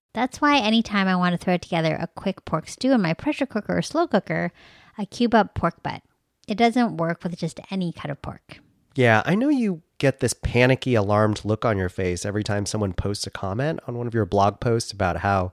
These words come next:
Speaker 2: you know, they're gonna try to make one of your pork butt recipes using a different cut of pork instead.
Speaker 1: That's because it's just not going to work. When I was little, my mom used to make a braised pork dish seasoned with Chinese spices, and it was super tender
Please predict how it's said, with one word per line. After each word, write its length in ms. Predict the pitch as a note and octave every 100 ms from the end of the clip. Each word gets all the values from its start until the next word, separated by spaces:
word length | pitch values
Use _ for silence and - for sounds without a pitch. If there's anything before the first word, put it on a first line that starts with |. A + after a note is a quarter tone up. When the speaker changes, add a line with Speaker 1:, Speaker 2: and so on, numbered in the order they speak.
| -
Speaker 2:
you 80 | D3+
know, 100 | A2+
they're 80 | A2+
gonna 220 | A#2 G#2
try 320 | - - A2+
to 80 | A2
make 240 | G2+ G2
one 100 | G2
of 60 | F2+
your 100 | D#2+
pork 420 | - - D3+ -
butt 220 | - C#3+ A#2
recipes 800 | B2 - - C3+ B2+ A#2+ A2+ -
using 440 | A#2+ A2+ A2 G#2+ -
a 160 | G#2
different 640 | F#2 - A2 - G#2+ E2+ -
cut 180 | - F#2
of 120 | -
pork 260 | F#2+ E2
instead. 440 | D#2 - G2 D#2+ C#2 _ _
Speaker 1:
That's 240 | B3 C4
because 320 | - - C#4+ C4+
it's 140 | A#3+
just 160 | C4 A#3+
not 240 | A#3 A3+
going 240 | B3 B3
to 60 | G#3+
work. 500 | F3+ A3 F#3 - - _ _ -
When 80 | G#3
I 160 | G#3+ C#4
was 160 | C#4+
little, 300 | A#3+ A3 G#3+
my 120 | F#3+
mom 240 | F#3 F#3 G#3
used 140 | G#3+
to 60 | G#3
make 220 | F#3+ F3+
a 60 | F3
braised 460 | D#3+ E3+ F3+ F3+ -
pork 220 | D#3+ -
dish 220 | D#3 D#3
seasoned 520 | - F3+ F3 F3 E3
with 260 | D#3 C#3+ -
Chinese 420 | - F3 F3 E3
spices, 480 | - D#3 - A#2+ D3+
and 100 | D3
it 60 |
was 100 | C#3+
super 460 | - - - F3+ A3+
tender 640 | - F#3+ F3 F3 E3+ F3